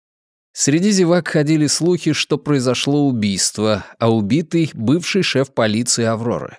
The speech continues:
Сержант Гехеловуд с невозмутимым видом стоял у дверей номера. Несколько экспертов работали на месте преступления.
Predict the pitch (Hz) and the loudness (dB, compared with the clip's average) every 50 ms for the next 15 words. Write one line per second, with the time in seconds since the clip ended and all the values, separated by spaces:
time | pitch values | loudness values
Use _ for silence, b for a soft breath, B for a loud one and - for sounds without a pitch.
0 | _ _ _ _ _ _ _ _ _ _ _ - - 143 139 131 131 165 170 160 | _ _ _ _ _ _ _ _ _ _ _ -2 0 2 2 4 4 4 4 4
1 | 139 120 110 131 131 - - 147 151 151 151 147 156 160 151 - - - - 147 | 2 2 2 2 2 2 0 0 2 2 2 2 2 0 0 -2 -4 -2 2 2
2 | 139 139 139 135 120 131 127 123 - - 135 123 117 113 107 95 113 139 143 156 | 4 4 4 4 4 4 2 2 2 2 2 2 2 2 0 0 0 0 0 0
3 | 151 135 - - 113 104 104 117 123 127 123 117 110 113 107 117 123 120 120 135 | 0 0 0 0 0 2 2 2 2 0 0 -2 0 0 0 0 0 0 0 0
4 | 127 120 170 78 73 71 - - - _ _ _ _ - 107 123 143 165 160 - | 0 -2 -4 -6 -10 -12 -14 -18 -20 _ _ _ _ -4 0 0 2 2 0 0
5 | - 151 135 - 160 139 - - - - 135 139 135 - 135 127 - - 113 107 | -2 -2 -2 -2 -2 -2 -2 -4 0 0 0 0 0 0 -4 -2 0 0 0 0
6 | 104 117 131 131 151 139 135 131 123 117 107 101 101 104 110 - - - 127 117 | 2 0 0 0 0 0 2 2 2 2 2 0 0 0 -2 -2 -2 -2 -4 -4
7 | - 117 120 - - - 120 120 - 113 104 90 78 73 57 - - | -4 -4 -6 -4 -4 -4 -4 -4 -2 -4 -2 -4 -4 -8 -12 -16 -18